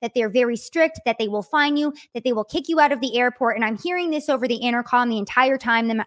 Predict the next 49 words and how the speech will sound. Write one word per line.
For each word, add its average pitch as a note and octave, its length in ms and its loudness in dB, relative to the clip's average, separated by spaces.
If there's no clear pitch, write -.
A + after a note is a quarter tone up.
that G#3+ 120 4
I'm F#3+ 200 -4
there. F#3+ 320 -2
And D4+ 320 2
I D4 80 2
constantly G4 540 0
am C#4 60 0
telling B3+ 320 0
you A3+ 120 0
guys, B3 320 4
you B3+ 60 0
know, A#3+ 140 2
we B3 100 0
need D4 200 2
to C#4 60 -8
be C4+ 120 -2
living A3+ 300 2
in G#3+ 80 -4
active G#3 340 -2
revolt G#3 360 0
of G#3 120 -10
the F#3 60 -8
government, C#4 460 2
not D4+ 200 4
in D4 100 2
any B3+ 200 2
violent A#3+ 360 2
way, A#3+ 200 2
but A3+ 160 0
in A#3 120 0
a, A3 220 2
"I'm B3+ 140 0
not B3+ 140 2
gonna A#3 140 -2
wear G#3+ 220 2
a G#3+ 40 0
face A#3 280 -4
mask A3+ 200 -2
in G#3 100 -4
the F#3+ 140 -8
airport" B3 380 -2
type C#4 240 2
of D4 80 -2
way. D#4 240 2
And D#4 380 2
for F4+ 120 0
the F4 120 4
first G4 480 2
time C#4 560 2